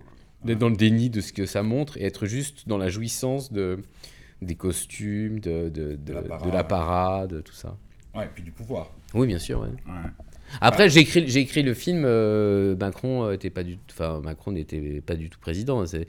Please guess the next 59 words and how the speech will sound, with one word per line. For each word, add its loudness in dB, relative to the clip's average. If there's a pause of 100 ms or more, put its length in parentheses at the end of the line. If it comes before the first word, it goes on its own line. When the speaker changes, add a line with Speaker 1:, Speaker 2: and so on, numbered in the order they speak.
Speaker 2:
Bah, -6
de -12
toute -14
façon, -2
lui, 2
il 2
brouille -2
les -4
pistes. -10 (1200)
Speaker 1:
Oui, 10
Speaker 2:
Ni 12
Speaker 1:
enfin, 6
Speaker 2:
de 6
Speaker 1:
il 4
a 2
Speaker 2:
gauche, 2
ni -4
de -8
droite, -2
Speaker 1:
Oui, 10
Speaker 2:
euh. 8
Speaker 1:
euh, 6
il 4 (140)
est 2
ni 2
de -4
gauche, 4
ni 2
de 0
droite, 4
euh, 2
ni 2
philosophe, 2
ni 0
pas 0
philosophe, 0
ni 2
homme -2
politique, -4
ni -2
pas... -2
enfin, -4
voilà. -2 (400)
En 0
vrai, 4
euh, 2
c'est, -6
c'est -10
comme, -6
euh, -8
Mitterrand, -6
ou, -6
enfin, -12 (160)
ou -14
c'est, -12
c'est -14
une -6
machine -6
à, -8